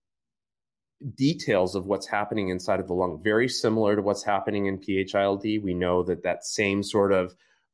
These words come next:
overgrowth of the cells within, in the blood vessels is occurring, but we still don't have any treatments in, in P A H that are really directed at that process. Just like in, in, uh, P H I L D, there are, there are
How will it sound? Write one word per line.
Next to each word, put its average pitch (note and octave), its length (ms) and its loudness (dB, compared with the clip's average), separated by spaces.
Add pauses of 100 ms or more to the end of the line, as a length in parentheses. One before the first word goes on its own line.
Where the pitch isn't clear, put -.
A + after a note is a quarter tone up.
overgrowth A2 760 4
of F2+ 120 -4
the G2 60 -8
cells F#2+ 440 2
within, F#2 540 -2
in G2 180 -2
the F#2+ 60 -2
blood F#2 280 0
vessels F#2 380 -2
is F2 140 -6
occurring, F#2 540 0 (360)
but B2 100 0
we D3+ 100 4
still A3+ 260 2
don't F3+ 180 2
have C#3+ 220 0
any C#3+ 180 2
treatments G#2+ 480 -4
in, G2 220 0
in G2 180 -2
P G2 200 -2
A F#2+ 40 2
H F2+ 420 0 (380)
that A2 120 0
are A2 80 2
really A2+ 260 0
directed G2+ 560 -2
at F2 160 -4
that E2 240 -10
process. F#2 640 -6 (320)
Just B2 320 0
like A2+ 200 0
in, G#2 300 -2
in, F#2+ 480 -6 (400)
uh, F2 220 -2 (100)
P A2+ 180 -2
H G2+ 180 -2
I G2+ 80 4
L F2+ 120 0
D, A2+ 240 -4
there G2+ 160 0
are, F#2+ 240 0
there G2 260 0
are G2 360 2